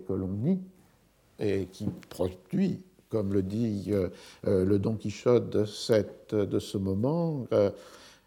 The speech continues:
je me figure qu'il en est exactement comme je le dis,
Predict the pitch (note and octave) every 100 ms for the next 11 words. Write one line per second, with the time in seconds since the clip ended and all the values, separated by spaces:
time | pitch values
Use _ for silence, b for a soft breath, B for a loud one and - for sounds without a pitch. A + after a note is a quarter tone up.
0 | B _ - A2 G#2+ - B2+ A2+ C3+ B2
1 | - G2+ G2+ G#2 A2+ A#2 G#2+ C3 - -
2 | G#2+ G#2+ B2 A#2 A2 G2 F#2+ G2+ F#2 E2+
3 | G#2